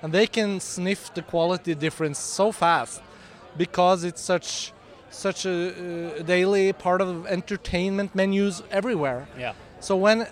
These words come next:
Speaker 1: a genre is done well enough to keep the promise, it's a s-, it's a tense story.
Speaker 2: It's one of the most
Speaker 1: It's dramatic.
Speaker 2: difficult things to
Speaker 1: It,
Speaker 2: do.
Speaker 1: it has all of the elements,
Speaker 2: Yeah.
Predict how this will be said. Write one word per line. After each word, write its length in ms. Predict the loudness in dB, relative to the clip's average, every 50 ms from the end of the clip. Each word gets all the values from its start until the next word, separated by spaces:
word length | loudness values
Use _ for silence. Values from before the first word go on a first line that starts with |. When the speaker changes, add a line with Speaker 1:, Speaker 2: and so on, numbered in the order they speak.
| -10 -10 -6
Speaker 1:
a 140 | -4 -2 -2
genre 380 | 0 2 2 2 2 2 2
is 120 | 0 0 2
done 240 | 2 2 2 2 2
well 220 | 4 4 4 4
enough 260 | 4 2 0 -2 -2
to 100 | -6 -8 -8 -8 -12
keep 380 | -8 -4 -4 -2 -2 -4 -6 -8
the 80 | -10 -10
promise, 680 | -4 0 2 2 2 2 0 -4 -6 -8 -12 -14 -14 -16 -14 -8 -6
it's 240 | -6 -6 -6 -6 -8
a 40 |
s-, 180 | -8 -8 -10 -14 -12 -10
it's 180 | -8 -8 -6 -6
a 100 | -8 -8 -8 -4
tense 580 | 0 0 2 2 0 -4 -6 -8 -8 -10 -12 -14 -18 -20 -20 -20 -14
story. 440 | -12 -4 2 4 6 6 6 6 4
Speaker 2:
It's 0 |
one 60 | 2 0
of 40 | -2
the 60 | -6 -4 -2 -2
most 40 | -2
Speaker 1:
It's 160 | -2 -4 -6
dramatic. 420 | -2 0 2 4 4 4 2 2
Speaker 2:
difficult 360 | 0 -2 -2 -2 -6 -8 -8
things 260 | -8 -10 -10 -8 -4 -2
to 60 | -2
Speaker 1:
It, 100 | -2 -2
Speaker 2:
do. 80 | -4
Speaker 1:
it 240 | -6 -4 -4 -4 -2
has 220 | 0 0 0 0 2
all 200 | 0 0 0 0
of 80 | 0
the 100 | 0 2
elements, 460 | 2 2 0 -2 -4 -6 -6 -10 -14 -14 -14
Speaker 2:
Yeah. 140 | -14 -14